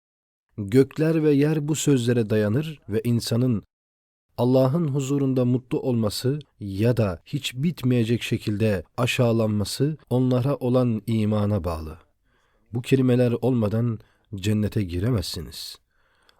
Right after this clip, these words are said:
Allah'ın tüm elçileri ilkinden başlayarak İbrahim, Musa, İsa, Nuh ve son olarak Allah'ın tüm peygamberleri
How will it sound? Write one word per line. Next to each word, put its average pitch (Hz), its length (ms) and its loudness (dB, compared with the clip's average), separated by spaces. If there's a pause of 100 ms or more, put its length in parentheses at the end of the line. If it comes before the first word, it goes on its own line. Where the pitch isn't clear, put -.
Allah'ın 135 560 4 (300)
tüm 175 280 2
elçileri 127 520 0
ilkinden 127 680 2
başlayarak 117 640 0 (460)
İbrahim, 120 680 4 (300)
Musa, 117 760 0 (260)
İsa, 127 640 0 (300)
Nuh 123 540 0
ve 110 300 2 (280)
son 151 520 0
olarak 117 540 2 (320)
Allah'ın 127 580 4
tüm 139 320 -2
peygamberleri 113 880 2